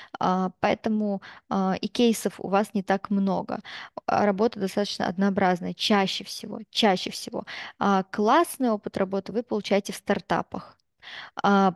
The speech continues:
поэтому сотрудник, который вышел из большой корпорации, типа Apple, например, или SpaceX, ну, условно, да, и сотрудник, который вышел из стартапа, вот у стартапа, м, у сотрудника будет гораздо больше кейсов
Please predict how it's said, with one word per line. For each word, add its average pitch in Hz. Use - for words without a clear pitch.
поэтому 220
сотрудник, 220
который 196
вышел 202
из 180
большой 196
корпорации, 226
типа -
Apple, 190
например, 185
или 180
SpaceX, -
ну, 247
условно, 180
да, 196
и 202
сотрудник, 214
который 196
вышел 202
из -
стартапа, 202
вот 202
у 202
стартапа, 202
м, -
у 190
сотрудника 190
будет 185
гораздо 196
больше 190
кейсов 226